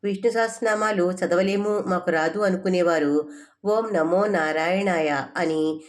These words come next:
శక్తివంతమైన మంత్రాన్ని నూట ఎనిమిది సార్లు జపించినా అదే ఫలితం ఉంటుంది.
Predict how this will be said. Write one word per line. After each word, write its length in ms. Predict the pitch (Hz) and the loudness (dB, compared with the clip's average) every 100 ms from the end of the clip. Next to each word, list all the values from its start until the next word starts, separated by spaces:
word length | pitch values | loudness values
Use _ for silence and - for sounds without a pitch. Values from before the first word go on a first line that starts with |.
| - - | -20 -10
శక్తివంతమైన 640 | 180 185 - 208 214 220 220 | -8 -6 -2 -2 0 -2 -2
మంత్రాన్ని 760 | 175 156 180 175 160 156 156 - - _ | -2 0 2 2 2 2 -2 -8 -20 _
నూట 220 | 175 185 | 2 2
ఎనిమిది 240 | 208 196 185 | 0 -2 -2
సార్లు 260 | 165 190 | 0 0
జపించినా 760 | 196 185 190 185 185 160 151 147 - - _ - | 0 -2 -2 -4 -2 0 0 0 -6 -20 _ -6
అదే 260 | 165 226 | 0 2
ఫలితం 380 | 240 202 185 196 | 2 0 0 2
ఉంటుంది. 640 | 165 156 156 160 156 156 | 0 0 -2 0 0 -2